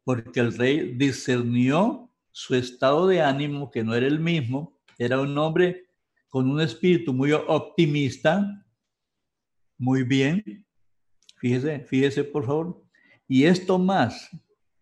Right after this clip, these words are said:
Delante del rey, él no era,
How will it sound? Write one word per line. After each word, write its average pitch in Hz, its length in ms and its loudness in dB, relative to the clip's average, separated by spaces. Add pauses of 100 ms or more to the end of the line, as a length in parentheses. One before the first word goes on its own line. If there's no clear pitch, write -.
(1200)
Delante 135 480 2
del 127 160 4
rey, 190 300 2
él 175 240 2
no 180 140 0
era, 147 560 0